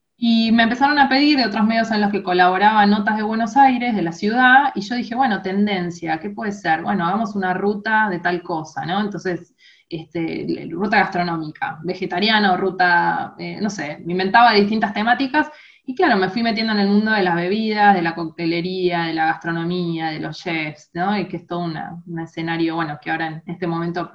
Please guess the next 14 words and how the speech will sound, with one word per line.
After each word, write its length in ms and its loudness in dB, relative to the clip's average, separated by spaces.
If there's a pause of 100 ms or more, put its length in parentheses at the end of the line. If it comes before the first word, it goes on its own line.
(460)
eh, 300 -6
de, 220 -4
de 140 0
pandemia 760 0
es, 380 -8
está 240 -2
muy 180 0
golpeado 380 2
el 80 4
sector, 460 0
igual 240 0
que 80 -6
el 100 -6
turismo. 680 2